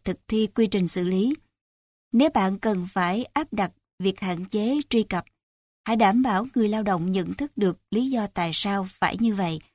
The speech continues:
và nêu rõ các tài liệu họ có quyền truy cập. Điều này sẽ giúp làm cho họ cảm thấy được tin tưởng hơn. Làm rõ ai sở hữu cái gì.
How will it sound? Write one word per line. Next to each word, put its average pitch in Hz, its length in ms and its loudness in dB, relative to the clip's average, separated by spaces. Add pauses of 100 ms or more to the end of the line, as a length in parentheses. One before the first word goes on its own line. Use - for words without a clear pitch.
(320)
và 196 220 4
nêu 233 220 0
rõ 196 300 -2
các - 260 -14
tài 202 160 0
liệu 170 300 -2 (360)
họ 190 100 2
có 269 260 -4
quyền 196 300 2
truy 226 140 0
cập. 190 240 -6 (560)
Điều 202 220 2
này 190 280 -2 (300)
sẽ 185 240 0 (100)
giúp 330 120 -4 (140)
làm 196 240 0
cho 214 160 -4
họ 180 340 -2
cảm 180 220 -6
thấy 220 400 -4 (180)
được 190 340 -2
tin 202 260 0
tưởng 180 160 0
hơn. 214 320 -2 (1200)
Làm 214 200 4
rõ 190 440 -2 (320)
ai 208 240 2
sở 190 240 0
hữu 208 280 -2
cái 254 180 -6
gì. 202 260 -2